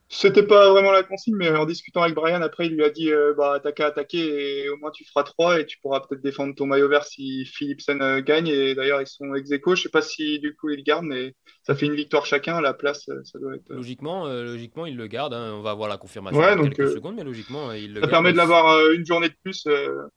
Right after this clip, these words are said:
Speaker 1: et c'est vrai que c'est un beau maillot, une, euh, bah, une belle fierté d'être, euh, maillot vert sur ce tour. Et de plus, on arrive en France, donc, euh,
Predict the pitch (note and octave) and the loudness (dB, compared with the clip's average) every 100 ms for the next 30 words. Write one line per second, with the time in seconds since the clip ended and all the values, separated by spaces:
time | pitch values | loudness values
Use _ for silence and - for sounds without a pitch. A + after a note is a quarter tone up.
0 | _ _ _ _ _ C#3 C#3 C#3+ C#3+ C#3+ | _ _ _ _ _ -16 -10 -4 -2 -2
1 | D3 C#3 C#3 C#3+ - - D3+ F3 E3+ F3 | -6 -4 -4 -6 -4 -2 2 4 4 4
2 | F#3+ F#3 D#3+ D3+ D3 D3 D3 _ _ - | 4 2 -4 -10 -6 -6 -8 _ _ -20
3 | - D3 D3 D3 D3+ D#3 D3+ D#3+ D3+ D3+ | -4 2 4 4 4 2 0 0 0 2
4 | D3 D3 D3 D3 D3+ - D3+ - E3 E3 | 2 2 -2 0 -2 -4 -12 -10 -4 0
5 | D3 C#3+ C#3+ C#3+ C#3+ D#3 D#3 D#3+ D#3+ D3 | 2 0 0 -4 -2 -2 -2 -4 -2 0
6 | D3 D3 D3 - G3+ E3+ C#3+ C#3 C#3+ | 0 -2 -4 -4 -6 -6 -12 -8 -8